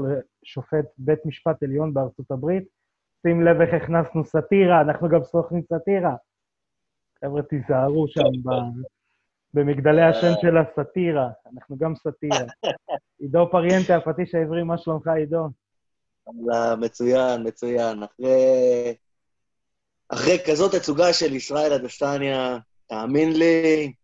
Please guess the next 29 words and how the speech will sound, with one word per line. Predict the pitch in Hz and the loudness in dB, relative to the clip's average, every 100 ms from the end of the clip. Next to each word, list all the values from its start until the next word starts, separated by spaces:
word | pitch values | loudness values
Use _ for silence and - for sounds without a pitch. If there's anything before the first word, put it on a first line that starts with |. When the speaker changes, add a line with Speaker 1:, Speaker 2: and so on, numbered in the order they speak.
| _ _ | _ _
Speaker 2:
אפשר | 107 - 151 | -10 -2 0
לנשום | 143 127 156 151 | -2 -4 -2 0
לרווחה. | 139 120 107 - 123 - _ _ _ | -2 -6 -8 -8 -10 -12 _ _ _
Speaker 1:
הופה. | 135 135 - 107 _ _ _ _ | -12 -12 -14 -20 _ _ _ _
אז, | 117 113 | -20 -12
אה, | 127 131 | -10 -10
נדבר | 127 131 156 156 | -10 -6 -4 -4
גם | 147 139 | -4 -6
על | 131 127 | -10 -8
זה. | 165 196 208 | 0 2 2
אנחנו | 160 - 139 | 0 -6 -10
שוב, | - 175 - | -4 -4 -4
כמובן, | 156 143 147 165 175 | -6 -4 -4 -2 -2
במהדורת | 156 151 151 139 143 170 180 | 0 0 0 0 0 0 0
המביתם, | 180 160 143 139 - 175 175 185 - _ _ _ _ _ - | -2 -2 -2 -4 -2 -2 -2 -8 -14 _ _ _ _ _ -14
אה, | 127 123 123 127 127 127 127 127 127 127 123 117 _ _ _ | -12 -10 -10 -10 -8 -8 -8 -8 -10 -10 -14 -16 _ _ _
בגלל | 117 123 131 139 139 | -14 -10 -6 -4 -2
הזה, | 135 127 208 202 | -4 -2 0 0
ואנחנו, | 190 196 190 196 | -2 -4 -6 -8
כמו | 190 180 | -8 -6
שהבטחנו, | 170 151 180 170 170 | -8 -4 -6 -4 -6
ממשיכים | 151 135 147 - 165 | -6 -8 -12 -10 -8
כרגיל | 147 139 139 170 | -6 -6 -4 -4
לספק | 147 139 127 143 | -6 -10 -14 -16
לכם | 135 - 123 | -16 -18 -18
את | |
החדשות, | 120 - - _ 196 196 - _ _ _ - | -18 -20 -20 _ -4 -4 -6 _ _ _ -8
כל | - 151 | 0 0
מיני | 156 | 2